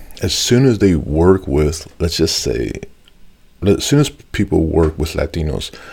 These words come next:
they're like, "Man, these guys work hard," or "They work hard." I say these guys because mostly I'm talking about people who work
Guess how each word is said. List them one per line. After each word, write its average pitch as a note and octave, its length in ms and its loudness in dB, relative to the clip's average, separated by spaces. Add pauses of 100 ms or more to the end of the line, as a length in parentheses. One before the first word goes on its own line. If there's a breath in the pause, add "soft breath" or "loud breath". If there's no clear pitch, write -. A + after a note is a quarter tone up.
(3000 loud breath)
they're E2+ 220 0
like, D#2 240 -4
"Man, F2+ 760 0
these D#2 320 -4
guys C#2 420 -4
work A#1 320 -8
hard," - 360 -2
or C#2 160 -2
"They C#2 220 -2
work C#2 320 -4
hard." - 420 -2 (1400 loud breath)
I F#2 80 0
say G#2 200 2
these D#2 160 0
guys D#2 280 0
because C#2+ 340 -4
mostly F2 540 2 (800 loud breath)
I'm E2+ 120 -4
talking D#2+ 340 -2
about D2+ 240 0
people D2 340 -4
who D2+ 140 -4
work D2+ 520 -4